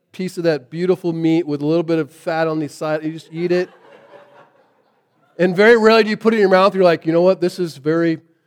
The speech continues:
life-sustaining and nutritious. I'm so glad that I have this," like, no, you just like,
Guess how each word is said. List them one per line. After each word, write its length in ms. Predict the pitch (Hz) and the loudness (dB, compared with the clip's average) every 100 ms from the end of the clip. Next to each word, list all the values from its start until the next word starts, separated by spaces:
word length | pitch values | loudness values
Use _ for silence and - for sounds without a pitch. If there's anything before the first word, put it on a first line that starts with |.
| _ _ _ | _ _ _
life-sustaining 720 | 147 151 151 - 151 147 127 | -2 -2 -8 -8 -6 -6 -8
and 80 | 127 | -10
nutritious. 640 | 120 147 - 120 - - _ - - - - - - - - - - - - | -10 -12 -12 -18 -20 -20 _ -20 -20 -20 -20 -20 -20 -20 -16 -16 -16 -20 -12
I'm 160 | 139 139 | -10 -6
so 220 | 175 165 | -2 0
glad 340 | 151 156 147 | 4 4 4
that 120 | 139 139 | 0 -2
I 100 | 139 | -2
have 300 | 143 131 127 | -4 -6 -6
this," 380 | 127 - - - | -8 -10 -20 -14
like, 200 | 127 - | -14 -14
no, 300 | 165 208 262 | -2 4 4
you 120 | 196 | 4
just 220 | 202 233 226 | -2 -4 2
like, 260 | 214 202 | 2 2